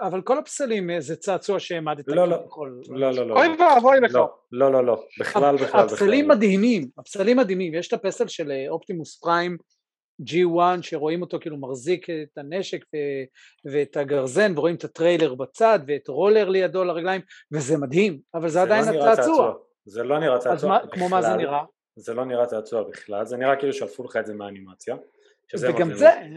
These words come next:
Speaker 1: ג-, גם אותו
Speaker 2: ו-
Speaker 1: שלפו מהאנימציה של הסדרה הזאת, שהיא,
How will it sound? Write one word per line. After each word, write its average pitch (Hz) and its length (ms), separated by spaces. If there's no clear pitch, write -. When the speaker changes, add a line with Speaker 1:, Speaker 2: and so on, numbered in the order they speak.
Speaker 1:
ג-, 190 300
גם 170 160
אותו 165 180
Speaker 2:
ו- 247 60
Speaker 1:
שלפו 269 380
מהאנימציה 190 520
של 202 340
הסדרה 202 460
הזאת, 202 320
שהיא, 151 380